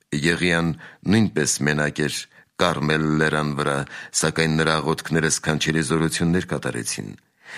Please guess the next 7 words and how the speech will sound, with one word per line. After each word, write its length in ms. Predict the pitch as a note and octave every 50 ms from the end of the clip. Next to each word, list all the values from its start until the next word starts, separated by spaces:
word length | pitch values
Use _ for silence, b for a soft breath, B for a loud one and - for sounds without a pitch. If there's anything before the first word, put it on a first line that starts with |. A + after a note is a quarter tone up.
| B B
Նրա 240 | B D2 D#2+ D#2+ E2
աղոթքով 440 | E2 D#2 E2 D#2 - - E2+ D#2+ -
փակվեց 480 | - D#2 D#2 D2+ - - D#2+ D2+ - -
երկինքը 640 | D2+ D#2 C#2+ B1 - E2 E2+ F2+ E2+ - - F2 F2 E2+ E2+ B B B B
և 220 | B - D2+ C#2+ C2
դարձյալ 480 | C2+ D2 C#2+ B1 - - C#2+ C#2 C#2+ C#2+
բացվեց։ 640 | C#2+ C#2+ C#2+ D2 - - - - C#2+ C#2+ - -